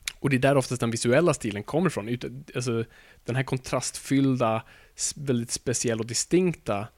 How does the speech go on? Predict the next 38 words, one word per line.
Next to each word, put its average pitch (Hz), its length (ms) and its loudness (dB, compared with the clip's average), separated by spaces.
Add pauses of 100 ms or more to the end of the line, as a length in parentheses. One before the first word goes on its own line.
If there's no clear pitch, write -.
formgreppet 123 840 0
som 117 100 -10
film 107 140 -4
noir 92 220 -4
använder 85 320 -8
sig - 120 -8
av 78 180 -8 (640)
kom 151 220 0
inte 165 120 0
så 135 60 -2
mycket 120 220 0
utav 101 580 -6
medveten 107 600 -4
stil, 117 540 -4
utan 117 260 -2
av 101 100 -4
necessitet. 110 920 -6 (640)
För 123 120 -6
kameror 170 400 2
hade 147 180 0
nu 127 80 2
blivit 113 260 -2
mindre, 175 640 4
du 143 100 2
hade, 110 480 2
du 117 160 -4
hade 113 160 0
använt 110 300 -4
andra 110 320 -4
kameror 107 280 -2
under 101 140 -2
andra 98 140 -4
världskriget 113 420 -2
som 120 80 -4
hade 104 140 -2
utvecklats. 113 540 -4
De 107 120 -4
var, 101 140 -2